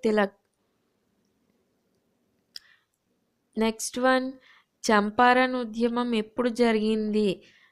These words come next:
అంటే పంతొమ్మిది వందల పదిహేడవ సంవత్సరంలో ఈ చంపారన్ మూవ్‌మెంట్ అనేది జరిగింది. నెక్స్ట్ వన్, హంటర్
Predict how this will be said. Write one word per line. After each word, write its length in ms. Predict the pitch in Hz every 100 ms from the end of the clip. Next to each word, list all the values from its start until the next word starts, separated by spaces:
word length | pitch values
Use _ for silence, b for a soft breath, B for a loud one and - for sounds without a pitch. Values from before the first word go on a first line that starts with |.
| b _ _ _ _
అంటే 300 | 220 226 254 240 247 262 - b b _ _ 220
పంతొమ్మిది 640 | 220 220 226 254 247 247
వందల 440 | 247 247 240 240 254 320 427 b _ _ -
పదిహేడవ 640 | 214 220 233 247 247 247
సంవత్సరంలో 920 | 240 233 220 226 226 233 214 220 226 330 508 b b b _ _ -
ఈ 100 | 240 240 -
చంపారన్ 720 | 226 220 220 247 247 247 240
మూవ్‌మెంట్ 540 | 233 226 226 226 226
అనేది 460 | 233 220 220 220 330 571 b b _ _ _ -
జరిగింది. 640 | 196 226 220 214 208 190 - _ _ _ _ _ _ _ _ _ _ _ _ _ _ _ _ _ _ _ 214
నెక్స్ట్ 420 | 220 226 - 254
వన్, 220 | 262 269 269 b b b -
హంటర్ 520 | 233 220 226 262